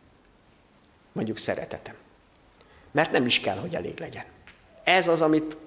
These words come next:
Istenből és Krisztusból, ö, kaphatsz. És ez alapján van az a küldetésünk, amire Isten elhívott bennünket, amiben megszólított, és ez nem választási lehetőség.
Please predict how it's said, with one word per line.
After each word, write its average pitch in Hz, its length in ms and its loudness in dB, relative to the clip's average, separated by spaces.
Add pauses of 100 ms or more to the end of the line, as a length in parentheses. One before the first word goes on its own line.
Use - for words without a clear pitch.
Istenből 131 800 4
és - 260 -2
Krisztusból, 127 960 2
ö, 123 140 4
kaphatsz. - 640 -6 (520)
És - 240 0
ez 196 160 6
alapján 165 460 6
van 156 180 4
az 156 140 4
a 143 100 0
küldetésünk, 170 840 4
amire 160 260 6
Isten 139 260 2
elhívott 113 520 0
bennünket, 151 640 2 (300)
amiben 139 340 6
megszólított, 120 760 2
és 151 200 4 (360)
ez 165 140 4
nem 226 220 4
választási 123 720 2
lehetőség. - 580 -8